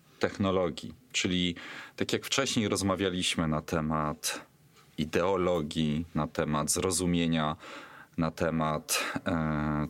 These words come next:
tego, co, co to w ogóle jest, to teraz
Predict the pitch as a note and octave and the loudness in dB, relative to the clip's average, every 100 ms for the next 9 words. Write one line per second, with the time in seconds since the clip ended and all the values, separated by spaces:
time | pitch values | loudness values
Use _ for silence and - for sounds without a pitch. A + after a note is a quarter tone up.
0 | - E2 D2+ E2 - - - - A#3+ - | -2 -2 0 0 -2 -8 -4 -2 -2 -2
1 | - - F#3+ F3+ F3+ G3 A#3+ B2 - - | -2 0 0 0 0 2 2 0 0 -4
2 | - - - C3 F3 E3 - | -8 -10 -4 0 2 2 0